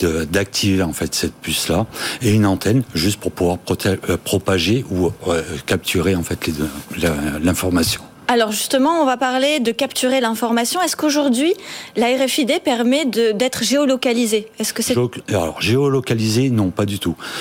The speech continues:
Speaker 1: Euh, à moins d'y, d'y adjoindre une partie G P S, mais là, euh,
Speaker 2: Oui, donc là, on
Speaker 1: dans
Speaker 2: n'est plus dans la
Speaker 1: dans ce
Speaker 2: puce.
Speaker 1: cas-là,
Speaker 2: <laughs>
Speaker 1: dans
Speaker 2: On
Speaker 1: la
Speaker 2: est sur
Speaker 1: puce,
Speaker 2: un
Speaker 1: on va éviter.
Speaker 2: D'accord.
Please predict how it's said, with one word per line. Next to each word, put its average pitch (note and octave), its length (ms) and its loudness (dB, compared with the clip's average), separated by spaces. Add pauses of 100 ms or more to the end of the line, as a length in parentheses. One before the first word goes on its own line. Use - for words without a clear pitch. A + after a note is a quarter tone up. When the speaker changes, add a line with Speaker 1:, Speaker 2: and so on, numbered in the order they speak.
(260)
Speaker 1:
Euh, F2 300 2
à G2 120 0
moins A#2 180 4
d'y, G2 140 4 (120)
d'y F#2+ 200 0
adjoindre G2 500 2
une F2 140 2
partie F#2 320 -2
G F2 140 0
P G2+ 160 -2
S, G#2 240 0
mais F2 160 2
là, G2+ 180 2
euh, E2+ 320 -6 (200)
Speaker 2:
Oui, A3 80 0
donc G3+ 140 0
là, B3 80 2
on B3 40 2
Speaker 1:
dans B3 40 2
Speaker 2:
n'est A#3+ 80 2
plus A3 100 2
dans B3+ 80 4
la B3 100 2
Speaker 1:
dans A#3+ 100 2
ce C#4+ 80 0
Speaker 2:
puce. D4+ 80 2
Speaker 1:
cas-là, A3 180 0 (140)
Speaker 2:
<laughs> - 400 0
Speaker 1:
dans - 60 0
Speaker 2:
On - 20 0
Speaker 1:
la A#3 100 2
Speaker 2:
est C4+ 80 0
sur - 140 0
Speaker 1:
puce, B3+ 80 2
Speaker 2:
un A#3 180 0
Speaker 1:
on G#2+ 80 2
va G#2+ 160 2
éviter. G2+ 240 2
Speaker 2:
D'accord. A#2+ 200 0